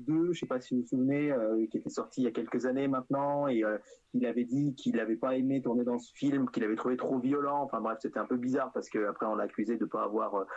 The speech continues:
de pas connaître bien la licence, et cetera. Et puis, il a eu quelques problèmes personnels, euh, que vous avez peut-être suivis, ce qui fait que Jim Carrey, on ne s'attendait pas à le voir dans une série sur une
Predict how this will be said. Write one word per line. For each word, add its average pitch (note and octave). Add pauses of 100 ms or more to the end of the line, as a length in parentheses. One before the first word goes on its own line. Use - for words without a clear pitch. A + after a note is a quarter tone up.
(380)
de A2+
pas A2+
connaître G#2+
bien B2
la B2
licence, D3+
et B2
cetera. B2 (420)
Et G#2+
puis, -
il B2
a A2
eu G#2
quelques G2+
problèmes A2
personnels, G#2+
euh, F#2+
que -
vous G2+
avez G2
peut-être -
suivis, A#2+
ce -
qui A#2+
fait C3
que B2
Jim A#2
Carrey, B2 (560)
on B2+
ne B2+
s'attendait C#3+
pas F3
à F#3
le E3
voir E3
dans C3
une C3+
série D3+
sur B2+
une B2+